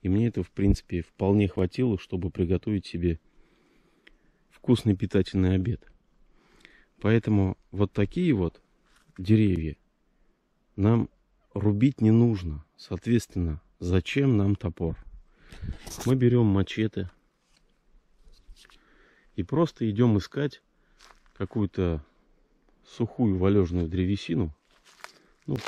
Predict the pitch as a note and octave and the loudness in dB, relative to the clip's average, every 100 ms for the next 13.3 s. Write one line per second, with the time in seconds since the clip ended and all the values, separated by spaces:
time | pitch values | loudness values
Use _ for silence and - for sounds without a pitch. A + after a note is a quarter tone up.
0 | - - G2+ C3+ B2+ A2 G2+ G#2+ G#2 - | -10 -4 -2 2 2 4 4 2 2 -2
1 | - G#2 - - - - - - - - | -6 -14 -12 -12 -12 -16 -20 -20 -20 -20
2 | - - A2 G#2+ A2+ G2 G2+ F#2 F#2 F#2 | -20 -2 0 2 2 2 2 2 0 2
3 | G2+ F#2 E2 D2 - - - - F2 F2+ | 2 2 0 -6 -12 -16 -18 -16 -4 -2
4 | E2+ E2 E2+ D#2 - - - - - - | -2 -2 -4 -4 -10 -18 -20 -20 -20 -20
5 | - - - - - - - - _ _ | -18 -14 -14 -14 -16 -20 -20 -20 _ _
6 | _ _ - F#2 - F3+ E3+ F#2+ F2 - | _ _ -4 -4 -2 -4 -4 -4 -6 -12
7 | _ _ _ _ _ F#2+ G#2+ C3 A#2+ G#2 | _ _ _ _ _ -2 0 2 0 -2
8 | - G2+ A2 G2+ - _ - - - - | -2 0 2 0 -6 _ -20 -20 -20 -20
9 | - - - - - - - - F#2+ G#2 | -20 -20 -18 -20 -18 -16 -14 -10 -4 -4
10 | - B2 A2 G2+ G#2 A#2+ E3 G2+ - F2 | 0 0 2 2 2 0 0 -2 -2 -4
11 | - F2+ F2 D#2 - - - - - - | -2 -2 -2 -2 -8 -16 -16 -18 -18 -16
12 | - - - - - - A2 G#2+ F2 - | -16 -18 -16 -14 -10 -2 2 2 0 0
13 | A2+ G#2+ D#2 | 4 4 2